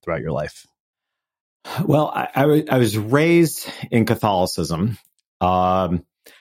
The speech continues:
Speaker 2: was essentially kicked out of the church <laughs> by, uh, wh-, how-, however old somebody is when they make their confirmation, um, a-, and literally g-, asked to leave. Like, the priest called my parents and said, "Either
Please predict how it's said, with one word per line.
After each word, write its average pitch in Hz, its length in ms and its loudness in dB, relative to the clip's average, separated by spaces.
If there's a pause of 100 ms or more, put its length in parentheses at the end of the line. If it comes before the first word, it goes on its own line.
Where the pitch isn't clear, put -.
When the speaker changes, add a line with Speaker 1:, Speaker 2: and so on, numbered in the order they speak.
(360)
Speaker 2:
was 110 360 0 (100)
essentially 165 500 2
kicked 131 400 -4
out 101 200 0
of 87 80 -4
the 95 80 -2
church - 520 -2 (320)
<laughs> 151 300 4
by, 117 480 0 (1120)
uh, 101 220 -2
wh-, 98 140 -2
how-, 98 320 -2
however 107 480 0
old 101 360 0
somebody 92 360 0
is 92 180 0
when 87 100 2
they 82 80 2
make 85 220 0
their 90 80 -2
confirmation, 87 1000 -2
um, 82 680 0 (560)
a-, - 180 -6
and 107 160 0
literally 107 460 2
g-, 90 220 -10 (120)
asked 107 300 -4
to 104 80 0
leave. 110 480 0
Like, 87 200 -4
the 85 260 -4
priest - 320 -2
called 101 340 0
my 90 140 -2
parents 98 440 -4
and 87 80 -6
said, 87 160 -4
"Either 87 260 -2